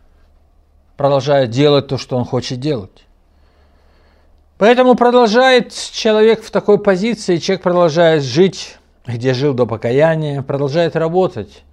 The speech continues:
на той работе, которая работала до покаяния, каждый день делает то, что он и делал до покаяния. Что, возможно, он поменял, так это поменял, возможно, некоторые свои слова,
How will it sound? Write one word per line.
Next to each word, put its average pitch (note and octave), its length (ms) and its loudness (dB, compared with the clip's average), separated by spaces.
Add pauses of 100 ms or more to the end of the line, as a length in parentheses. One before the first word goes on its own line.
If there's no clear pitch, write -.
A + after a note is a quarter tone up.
(580)
на A#2+ 80 -10
той F3 100 2
работе, G3 400 2
которая D3+ 320 0
работала C#3+ 360 2
до B2 100 0
покаяния, D#3+ 720 -2
каждый G3 420 0
день F3 360 -2
делает D3 480 -2
то, E3+ 120 -6
что D3 240 -6
он D#3 200 -4
и D#3+ 80 0
делал D3+ 420 2
до A#2 140 -4
покаяния. D3+ 840 -4 (440)
Что, - 260 2
возможно, D3+ 800 0 (340)
он C#3+ 220 -6
поменял, F#3 580 -2
так C3 220 -6
это C3 160 -4
поменял, C3+ 540 -6 (1200)
возможно, B2+ 500 -4
некоторые A#2 500 -8
свои A#2 280 -10
слова, E3+ 420 -4